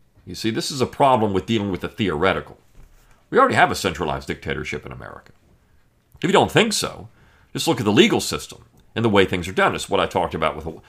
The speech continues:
look, the reason I brought up Hawaii yesterday, this is cataclysmic. It's cataclysmic because Hawaii had the guts to say, "Yeah, we're not paying attention to the Supreme Court," but how many Americans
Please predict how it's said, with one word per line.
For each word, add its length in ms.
look, 240
the 100
reason 260
I 80
brought 200
up 120
Hawaii 420
yesterday, 640
this 200
is 160
cataclysmic. 960
It's 120
cataclysmic 680
because 580
Hawaii 460
had 200
the 60
guts 360
to 60
say, 360
"Yeah, 140
we're 120
not 160
paying 220
attention 340
to 60
the 20
Supreme 340
Court," 300
but 160
how 220
many 220
Americans 880